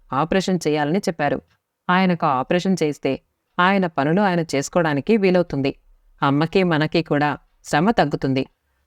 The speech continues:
కళ్ళు సరిగ్గా కనబడితే మీరు విసుక్కునేలాంటి అవకతవక పనులు చేయకుండా ఉంటాడు" అంది. "చాల్లే, బురదలో పొరలే పంది బురదలోనే సుఖం ఉంటుంది అనుకుంటుంది. కానీ పందిరి మంచం మీద పడుకోబెడితే పడుకుంటుందా?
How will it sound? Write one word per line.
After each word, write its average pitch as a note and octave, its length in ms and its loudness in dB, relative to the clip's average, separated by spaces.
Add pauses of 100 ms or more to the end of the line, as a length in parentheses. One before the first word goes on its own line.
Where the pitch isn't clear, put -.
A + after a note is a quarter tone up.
కళ్ళు A3 340 4
సరిగ్గా E3+ 500 0
కనబడితే D3+ 580 -2 (460)
మీరు A3 220 4
విసుక్కునేలాంటి F3 1000 0 (180)
అవకతవక F3+ 520 0
పనులు D#3 340 -2 (100)
చేయకుండా E3+ 400 0
ఉంటాడు" D3+ 380 -2 (240)
అంది. C3 280 -2 (580)
"చాల్లే, D#3+ 340 2 (500)
బురదలో G3+ 380 4
పొరలే D#3+ 340 0
పంది D#3+ 520 0 (380)
బురదలోనే F3+ 500 2
సుఖం F3+ 400 0
ఉంటుంది E3 340 0
అనుకుంటుంది. D#3+ 560 0 (400)
కానీ D#3+ 420 0 (480)
పందిరి F3+ 280 2
మంచం G3 360 2
మీద F#3 120 2
పడుకోబెడితే D#3+ 840 -2 (180)
పడుకుంటుందా? D#3+ 580 0